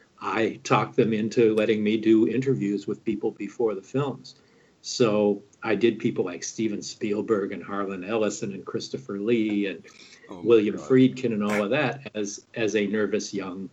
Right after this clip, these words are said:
Speaker 1: uh, journalist before, long before I was a filmmaker. Um, so actually those interviews, as well as the Postmortem T V show we did, I think,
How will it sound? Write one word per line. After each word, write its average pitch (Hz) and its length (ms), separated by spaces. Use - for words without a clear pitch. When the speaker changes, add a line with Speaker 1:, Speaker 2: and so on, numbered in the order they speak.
Speaker 1:
uh, 90 340
journalist 127 720
before, 104 480
long 110 280
before 98 340
I 87 40
was 87 200
a - 20
filmmaker. - 480
Um, 98 440
so 123 360
actually 131 340
those 131 320
interviews, 110 540
as 110 180
well 117 400
as 104 200
the 104 120
Postmortem 113 640
T 123 240
V 165 200
show 110 260
we 98 160
did, 101 300
I 90 100
think, 101 260